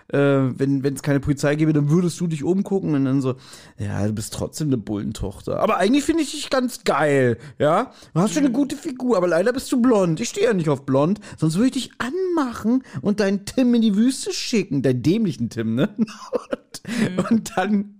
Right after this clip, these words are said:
Speaker 1: also wir hören das ja alles über Walkie-Talkie, hören wir auf einmal Tim sagen, „So, Freunde, jetzt reicht's, <laughs> kommt mal mit.“
Speaker 2: <laughs>
Speaker 1: Und, äh, wie gesagt, ich find T K G hier höchst,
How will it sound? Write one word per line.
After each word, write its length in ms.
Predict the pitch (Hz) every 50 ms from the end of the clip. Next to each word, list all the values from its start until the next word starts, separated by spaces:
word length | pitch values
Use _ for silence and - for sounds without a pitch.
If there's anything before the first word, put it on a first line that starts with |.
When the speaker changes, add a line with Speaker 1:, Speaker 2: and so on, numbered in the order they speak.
| - 135 135 - -
Speaker 1:
also 200 | 160 147 143 143
wir 80 | 143
hören 120 | 151 170 180
das 80 | 165
ja 80 | 170 156
alles 120 | 156 151
über 100 | 156 147 139
Walkie-Talkie, 380 | 139 135 139 139 156 175 196
hören 120 | 170 151 147
wir 60 | 147
auf 80 | 120
einmal 320 | - 135 139 139 139 135 135 - - - - - _ -
Tim 160 | - 147 135
sagen, 240 | 135 139 143 143 139 - - _ _ _ _
„So, 200 | - - 180 240 233
Freunde, 360 | - - 233 240 233 226 214
jetzt 160 | 202 - 139
reicht's, 500 | 139 165 208 254 320 302 - - - - - - -
<laughs> 140 | - - -
kommt 200 | - 277 269 -
mal 140 | 202 190 190
mit.“ 280 | 220 403 - - - - - -
Speaker 2:
<laughs> 1000 | 233 - 214 - 214 190 190 - 190 - - - - - - - 196 208 185 - - - - - - - - - - 233 277 302 - 254 226 262 262 247 226 202 156 - -
Speaker 1:
Und, 300 | - 208 220 226 202 - -
äh, 180 | - 196 196
wie 80 | 214 254
gesagt, 220 | 285 247 247 220
ich 60 | 202
find 300 | - - - 269 254 277 _ - - 226 - - - - -
T 100 | - 220 202
K 180 | 208 202 196
G 140 | 190 208 208
hier 220 | 185 196 190 165
höchst, 580 | 151 143 160 214 262 277 262 - - - -